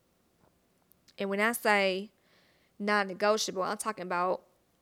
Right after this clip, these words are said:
it's a difference, like I said earlier, between doing things out of the kindness of your heart. It's a complete difference from doing things solely,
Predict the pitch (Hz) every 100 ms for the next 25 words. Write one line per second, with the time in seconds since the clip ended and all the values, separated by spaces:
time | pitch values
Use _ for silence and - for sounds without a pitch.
0 | _ _ _ _ _ _ _ _ - 220
1 | 226 233 196 277 277 208 196 190 196 -
2 | 196 196 - 226 214 180 180 196 - 208
3 | 196 190 220 226 220 208 196 202 196 196
4 | 202 - 202 190 - - 214 202 190 190
5 | - 196 180 196 196 151 - - _ _
6 | _ _ - 196 208 202 - 254 262 202
7 | 214 202 190 180 - - - _ _ _
8 | _ _ - 214 196 180 175 190 - _
9 | - 226 214 196 - 196 190 196 - -
10 | 233 226 208 185 175 202